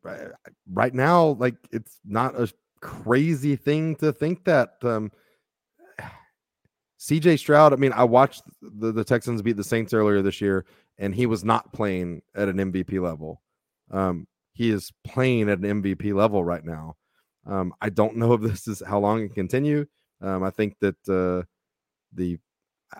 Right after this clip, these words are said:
I can't imagine, and I love thinking about how the Panthers feel of that Frank Reich apparently wanted to ja-, draft C J Stroud, and the owner, who knows, I guess, nothing about football, um, overrode him, and I think that's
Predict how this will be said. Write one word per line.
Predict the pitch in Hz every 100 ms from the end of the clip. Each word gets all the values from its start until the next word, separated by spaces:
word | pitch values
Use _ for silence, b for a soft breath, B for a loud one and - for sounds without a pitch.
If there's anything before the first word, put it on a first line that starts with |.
| -
I | 95
can't | - 101 90
imagine, | 87 98 98 90 90 87 90
and | 95
I |
love | 90 90 98 90
thinking | - 95 98
about | 95 92
how | 92
the | 90
Panthers | 104 98 95 98
feel | - 104 98 101 _ _ _ -
of | 92 90 85 -
that | 95 -
Frank | 120 -
Reich | 104 113 110
apparently | 110 107 101
wanted | 92 87 104 110 -
to | 107
ja-, | 104 110 113 98
draft | 113 113
C | - 113
J | 110
Stroud, | - 117 110 110 -
and | 101 95 92 _ -
the | 104
owner, | 95 107 110 107 101
who | 107
knows, | 98 98 92 - _ _ _ -
I | 95
guess, | 85 107 - 101
nothing | 110 - 113
about | 110 104
football, | 123 123 131 131 123 _ _ _ -
um, | 107 98 -
overrode | 113 107 107 127 143
him, | 151 147 127
and | 104 98
I |
think | 92 90
that's | 95 -